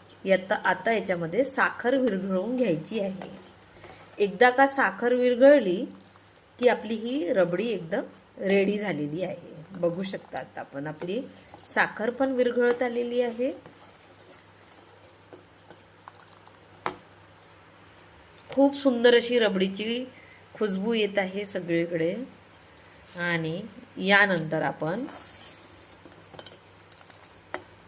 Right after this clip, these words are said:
आपण गॅस बंद करून घेऊया. आपली रबडी almost झालेली आहे. ड्रायफ्रुट्स आपण नंतर याच्यामध्ये ॲड करून घेऊया.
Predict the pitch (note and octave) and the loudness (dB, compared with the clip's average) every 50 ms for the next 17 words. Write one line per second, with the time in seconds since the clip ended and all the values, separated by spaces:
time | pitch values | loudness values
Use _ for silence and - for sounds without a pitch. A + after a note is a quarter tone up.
0 | - - - - - - - - - - - - - - - - - - - - | -20 -20 -20 -20 -20 -20 -20 -20 -20 -20 -20 -20 -20 -20 -20 -20 -20 -20 -20 -20
1 | - - - - - - - - - F#3 - G#3+ G#3 G3+ G3+ F#3+ F#3 F#3 F#3+ G3 | -20 -20 -20 -20 -20 -20 -12 -10 -8 -6 -6 -4 2 6 8 8 8 6 4 0
2 | G#3+ G#3+ A3 A3 A3+ A3+ A#3 A3 A3+ A3+ A#3 A#3 A#3+ A#3+ A#3+ A#3 A#3 A#3 A#3+ B3+ | -4 -2 -2 -4 0 0 0 0 0 -2 0 2 2 2 2 0 0 -2 -2 -4
3 | D#4+ - - - - - - - - - - - G3 F#3 - F#3+ G3+ A#3+ D4+ - | -6 -8 -14 -20 -20 -20 -20 -20 -20 -20 -10 -8 -8 -8 -6 -6 -6 -4 -4 -2
4 | - F#3+ F#3 F3+ F3 F3 F#3+ A#3 D4 - - - - - - - F#3 F#3 F#3 F#3+ | 4 6 6 6 6 2 -2 -4 -4 -8 -10 -16 -20 -16 -8 -4 -4 -2 -2 -2
5 | F#3+ A#3 C4+ - - - - - F#3+ E3+ E3 E3+ E3+ F#3 G3 F#3 F3 D#3 E3+ - | -4 -6 -6 -6 -8 -10 -6 -4 -4 -2 -2 -4 -6 -4 -4 -4 -4 -4 -6 -8
6 | - - - - - - - - - - - - - - - - - - - - | -12 -14 -14 -16 -18 -20 -10 -8 -8 -8 -8 -14 -20 -18 -16 -16 -16 -16 -18 -20
7 | - - - - - G3 F#3+ E3 F#3 F#3+ F3 E3+ F3+ F3 - - C4+ C#4+ C#4 - | -20 -20 -16 -12 -10 -8 -2 2 4 6 6 6 4 2 0 -2 -2 -2 -2 -2
8 | - A#3+ - - G#3 A#3+ D#4 D4+ C#4 C4 B3 A#3+ C4 B3+ A3+ F#3+ E3 - E3 D#3 | -4 -4 -4 -4 -6 -4 -2 0 0 0 2 2 2 4 4 4 2 0 -2 -4
9 | D#3 D#3 E3 B3 - - - C4+ G#3+ F#3+ F3 E3+ - D#3 D3 D3+ C#3+ C#3+ C#3+ D#3 | -4 -2 0 -2 -2 0 0 2 2 2 2 0 -2 -4 -4 -6 -8 -10 -10 -10
10 | D3+ C#3 - - - - | -10 -10 -8 -8 -10 -10